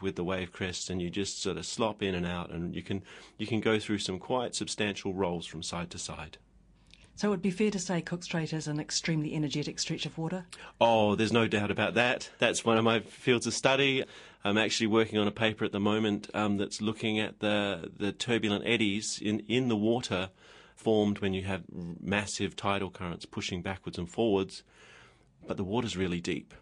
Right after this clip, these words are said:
Speaker 1: and so the, the particular turbulent eddies that spin off, they should be some of the biggest in the world, I guess, and so that's what I'm looking at some data on that right now.
Speaker 2: That was Craig Stevens from niwa and the University of Auckland.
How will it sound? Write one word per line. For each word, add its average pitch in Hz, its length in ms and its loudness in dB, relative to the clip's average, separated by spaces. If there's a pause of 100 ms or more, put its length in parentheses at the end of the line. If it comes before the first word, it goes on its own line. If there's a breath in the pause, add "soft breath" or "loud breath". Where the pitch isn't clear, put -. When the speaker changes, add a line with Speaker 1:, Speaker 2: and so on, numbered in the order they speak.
(200)
Speaker 1:
and 90 160 -8
so 92 560 0
the, 90 260 -2
the 98 120 -8
particular 104 420 -4
turbulent 92 500 -2
eddies 120 360 -2
that 87 120 -6
spin 98 300 -2
off, 92 320 -4 (420 loud breath)
they 113 120 2
should 160 260 0
be 98 160 2
some 104 240 2
of 92 60 0
the 95 80 -2
biggest 92 400 0
in 90 60 0
the 92 60 -2
world, 76 460 -2
I - 60 -12
guess, 78 260 -10
and 82 120 -10
so 87 120 -8
that's 87 240 -6
what 90 100 -4
I'm 87 140 -2
looking 87 240 -6
at - 100 -8
some 87 140 -6
data 85 300 -4
on 82 100 -6
that 82 180 -6
right 82 220 -4
now. 82 320 -10 (640)
Speaker 2:
That 156 140 -2
was 170 160 0
Craig 247 340 0
Stevens 226 640 2
from 156 260 4
niwa 165 400 4
and 165 160 2
the 185 60 4
University 143 560 0
of 143 160 -4
Auckland. 135 460 -2